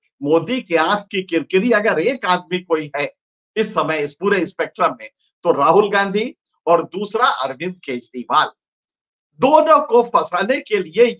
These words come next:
ये पूरी साजिशें हो रही हैं। अरविंद केजरीवाल के केस में दो साल हो गया, आज आप देख रहे हैं, लगभग दो साल होने जा रहा है, पौने दो साल।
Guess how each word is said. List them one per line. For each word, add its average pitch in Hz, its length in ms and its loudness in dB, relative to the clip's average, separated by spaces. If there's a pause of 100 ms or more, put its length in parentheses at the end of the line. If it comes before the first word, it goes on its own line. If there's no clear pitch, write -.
ये 226 60 4
पूरी 185 360 -10
साजिशें 143 540 -6
हो 135 180 -4
रही 127 300 -6
हैं। 196 220 -6 (400)
अरविंद 180 380 -2
केजरीवाल 196 600 0
के 190 180 -8
केस 202 340 -6
में 262 160 2 (600)
दो 214 180 4
साल 156 260 0
हो 147 160 -6
गया, 226 260 -8 (320)
आज 165 160 2
आप 156 200 -12
देख 202 220 -4
रहे 214 100 0
हैं, 185 60 -2
लगभग 165 300 0
दो 185 220 -8
साल 180 220 0
होने 175 260 0
जा 151 160 -2
रहा 185 120 0
है, 202 60 -6
पौने 175 220 -2
दो 190 160 -6
साल। 285 280 2